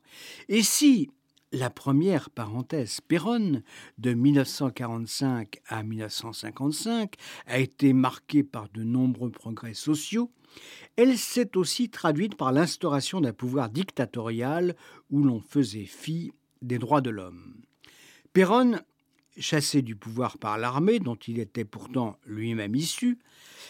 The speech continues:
l'Argentine vit ensuite une série d'événements chaotiques où s'illustrent les généraux les plus brutaux et leurs adversaires les plus déterminés,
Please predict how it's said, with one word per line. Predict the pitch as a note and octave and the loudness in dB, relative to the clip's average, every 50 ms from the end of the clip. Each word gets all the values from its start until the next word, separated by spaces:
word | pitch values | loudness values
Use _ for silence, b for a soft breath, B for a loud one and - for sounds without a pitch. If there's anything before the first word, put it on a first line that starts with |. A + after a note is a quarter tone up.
| B B B B B B _ | B B B B B B _
l'Argentine | - G#3 G#3 G3 A3+ A3+ G3 - B3 C4 B3 A3 | -2 0 0 2 0 0 0 2 4 4 4 4
vit | G3 A3+ G3+ G3+ | 2 0 0 0
ensuite | E3+ D3+ D3+ - A3+ - | 0 0 0 -4 -6 -2
une | F#3 D#3 C#3+ | 2 2 2
série | C#3 - - F3+ E3+ D3+ D#3 B2+ | 2 2 2 2 2 2 -2 -2
d'événements | A2+ B2 B2 D3+ D#3 C#3 A#2+ G#2+ G2+ | -2 0 2 2 2 2 2 -2 -4
chaotiques | - - F#3 D#3 C#3 B2 - _ - G3 A3 G#3 - - - - - | -2 2 4 4 4 4 0 _ -6 -6 -6 -6 -8 -14 -18 -6 -2
où | D3+ C#3 | -2 -2
s'illustrent | - - - D#3 D3 D3 D3+ E3+ G3 G#3+ G#3 - - - B2+ | -2 0 0 2 4 4 4 2 2 -2 -4 -6 -8 -6 -4
les | A2+ A2+ A2+ | -4 -2 -2
généraux | A2 G#2 C#3 D3 C#3+ C3+ C3 A#2+ B2 D#3 E3+ D3+ | 0 2 4 6 6 6 4 2 0 0 0 0
les | B2+ A2+ G2+ | 0 -2 -4
plus | - - - A#2+ A#2 | -8 -8 -6 -6 -6
brutaux | G#2 G2+ G#2 B2 D3+ D#3+ C#3+ D3 - G3 A3 A3+ A3 b b b b b b b b b b _ | -6 -8 -2 0 0 0 0 2 2 2 2 2 -2 b b b b b b b b b b _
et | - D#3 E3 | 6 6 8
leurs | D3+ C3+ B2 G2+ G#2+ A#2 G2 D3 | 8 6 4 2 -4 -4 0 2
adversaires | D#3+ C#3+ B2 B2+ C3 A2+ - - - - - E3+ F#3 E3 C3+ | 2 2 2 -2 -4 -4 -6 -10 -10 -4 -2 0 0 0 -2
les | A2+ A2 A2+ | -4 -6 -8
plus | G#2+ - - - D#3 C#3 | -10 -10 -10 -10 -10 -4
déterminés, | A#2+ B2+ C3+ C3+ - D#3 C#3 A#2 A2 A#2+ B2 C#3 F3 G3 G3+ | 0 0 0 0 2 0 0 2 2 2 2 2 2 0 -2